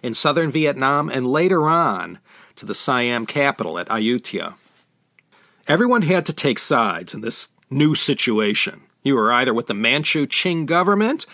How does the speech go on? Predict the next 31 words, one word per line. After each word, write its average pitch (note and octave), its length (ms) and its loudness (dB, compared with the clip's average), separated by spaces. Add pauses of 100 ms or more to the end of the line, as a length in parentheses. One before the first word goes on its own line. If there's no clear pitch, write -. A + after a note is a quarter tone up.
now B2 400 2
in D#3+ 100 0
control E3+ 560 2
of A2 100 -6
most A2 280 -4
of B2 100 -6
China, D3 580 -2 (460)
or F3 300 0
you G3+ 180 2
were F3 120 2
with F3+ 220 0
the E3+ 80 0
Ming D3+ 340 0
loyalists. C3 880 -4 (460)
In - 100 -6
sixteen F#3+ 440 2
sixty-five, F3+ 1000 2
Zheng E3 280 2
Jing A#3 420 0 (260)
came C#3+ 320 2
to F3+ 140 2
Ayutthaya D#3 800 2 (100)
to G#3 100 -4
pay F3+ 260 -2
a B2 60 -2
formal C3 380 0
visit. A2 420 -2 (280)
He B3 160 4
was F#3 200 2
Kaxinga's E3+ 720 2
son, C3 520 0